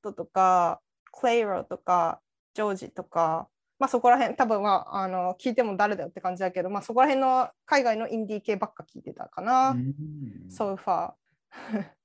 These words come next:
Speaker 1: そんな感じでした。
Speaker 2: そうか。
Speaker 1: ちょっと長くなっちゃった。ごめん。超、やっぱり熱が入っちゃって、
Speaker 2: うん。
Speaker 1: 思い入れがありすぎて。
Speaker 2: 熱がね。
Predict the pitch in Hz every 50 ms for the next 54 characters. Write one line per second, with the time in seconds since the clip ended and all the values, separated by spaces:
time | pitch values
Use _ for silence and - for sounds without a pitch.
0 | _ _ _ - 226 208 208 202 220 214 208 196 208 202 196 - - - - _
1 | - - - - - - 247 - 359 277 262 240 240 302 440 466 480 392 320 277
2 | - 226 214 - 196 214 214 226 294 370 302 - - 403 381 302 247 214 160 226
3 | 220 - 277 269 226 240 226 233 - 392 349 - - 254 240 220 - 226 196 -
4 | - 190 202 214 254 302 320 330 320 311 294 277 262 254 277 - 269 226 214 -
5 | 160 - - 120 123 - - 147 139 131 110 95 95 95 -